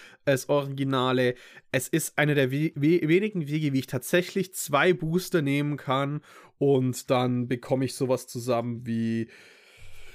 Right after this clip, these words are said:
Team, Ferocious Teamwork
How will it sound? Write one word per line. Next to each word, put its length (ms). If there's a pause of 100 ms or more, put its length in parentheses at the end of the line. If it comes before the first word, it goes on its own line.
(540)
Team, 460
Ferocious 1000
Teamwork 1080